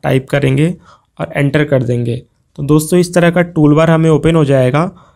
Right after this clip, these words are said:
फिर हमें स्टार्ट रिकॉर्ड पे क्लिक करना है, फिर उसके बाद हम इसे मिनिमाइज कर देंगे। ठीक है, फिर आप इस पे जो भी एक्टिविटीज करोगे, ये step by step उसकी स्क्रीनशॉट लेता रहेगा।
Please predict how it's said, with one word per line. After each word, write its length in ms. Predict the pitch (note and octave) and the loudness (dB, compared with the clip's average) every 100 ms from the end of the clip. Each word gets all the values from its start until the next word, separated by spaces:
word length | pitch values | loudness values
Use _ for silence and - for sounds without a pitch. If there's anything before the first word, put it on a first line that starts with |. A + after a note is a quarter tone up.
| _ - | _ -4
फिर 140 | E3 | 0
हमें 420 | D3 D#3+ F3 F3+ | 2 2 2 0
स्टार्ट 440 | - - D3 D#3 D#3+ | -6 -2 0 0 -2
रिकॉर्ड 360 | D3+ C#3+ D3 | 0 0 0
पे 80 | E3 | -2
क्लिक 300 | E3 C#3+ C#3 | -2 -2 -2
करना 280 | C#3 C3+ C3 | -4 0 0
है, 240 | C#3+ F#3 - _ _ _ _ | 0 -2 -8 _ _ _ _
फिर 100 | D#3 | -4
उसके 220 | D#3 E3 | -2 0
बाद 200 | D#3+ E3 | 0 2
हम 140 | E3 E3 | 2 2
इसे 180 | E3 F3+ | 0 2
मिनिमाइज 540 | D3+ D3 D#3 D3 C#3+ | 4 4 4 2 0
कर 160 | C3 A#2+ | -2 0
देंगे। 360 | A#2+ A#2 A#2+ - - | -2 -2 -6 -8 -12
ठीक 160 | D3 F#3+ | -4 -4
है, 200 | D#3+ - _ _ _ - | -4 -8 _ _ _ -8
फिर 180 | F3 - | -6 -2
आप 200 | E3+ F3 | -2 0
इस 120 | F3 | -2
पे 140 | - F#3+ | 0 0
जो 260 | D3 C#3 | 2 2
भी 140 | C#3 E3+ | 2 0
एक्टिविटीज 580 | E3+ F3 E3+ F3 F3+ - | 0 0 0 2 0 2
करोगे, 340 | D3 C3+ C#3 | 2 2 2
ये 220 | E3 F#3 | 2 0
step 340 | F3 - C#3+ C#3 | 0 -2 -2 0
by 140 | E3+ | 0
step 380 | E3+ - D#3 D#3+ | 0 -2 0 0
उसकी 380 | D#3 - F#3 G#3+ - _ _ - | -2 -2 -6 -6 -12 _ _ -20
स्क्रीनशॉट 600 | - D#3+ E3+ E3+ D#3+ D3+ | -2 2 4 4 2 2
लेता 260 | C3+ C3 | 0 2
रहेगा। 480 | B2+ A#2 A#2+ A#2+ | 0 0 -2 -4